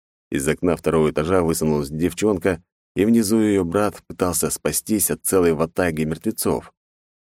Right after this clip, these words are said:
На его теле уже видны следы укусов, но он по-прежнему не сдается, выпуская в них стрелу за стрелой. Судя по всему, как только на улице стало светло, он отправился собирать награды и стрелы. Без этого заплатить за аренду оружия не получится,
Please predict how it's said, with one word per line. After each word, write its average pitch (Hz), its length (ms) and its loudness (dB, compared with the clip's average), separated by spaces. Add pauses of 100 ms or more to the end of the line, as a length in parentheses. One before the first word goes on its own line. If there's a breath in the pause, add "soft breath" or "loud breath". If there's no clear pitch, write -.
На 71 120 -2
его 104 260 4
теле 127 240 2
уже 113 160 2
видны 113 240 2
следы 117 260 0
укусов, - 680 -2 (140)
но 82 200 0
он 110 100 0
по-прежнему 104 500 0
не 95 100 0
сдается, 85 600 0
выпуская 78 520 -2
в 73 60 -4
них 80 180 0
стрелу 80 340 -2
за 67 120 -8
стрелой. 78 480 -2 (560)
Судя 120 300 0
по 123 120 0
всему, 117 340 2
как 92 180 -6
только 87 260 -2
на 78 100 2
улице 82 300 0
стало 69 280 -2
светло, 87 440 -2 (400)
он 127 240 2
отправился 117 480 0
собирать 92 380 -2
награды 85 400 0
и 85 40 0
стрелы. 85 520 0 (260)
Без 73 260 -4
этого 78 300 2
заплатить 78 480 -2
за 76 140 2
аренду 78 320 2
оружия 82 440 0
не 80 100 0
получится, 101 600 0